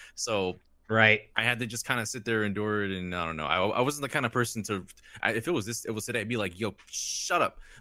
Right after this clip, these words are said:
Speaker 1: But, but back then, I wasn't really the ki-, the type to, to tell somebody, "Hey, can you please stop talking about this?" I wasn't that kind of person, so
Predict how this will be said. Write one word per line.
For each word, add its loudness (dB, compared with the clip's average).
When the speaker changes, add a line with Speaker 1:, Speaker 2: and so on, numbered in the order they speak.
Speaker 1:
But, 0
but 0
back 0
then, -2
I 0
wasn't -4
really -2
the -10
ki-, -6
the -4
type -4
to, -10
to -6
tell -6
somebody, -6
"Hey, -2
can -6
you -8
please -6
stop -6
talking -6
about -4
this?" -8
I -2
wasn't -8
that -6
kind -6
of -18
person, -12
so -8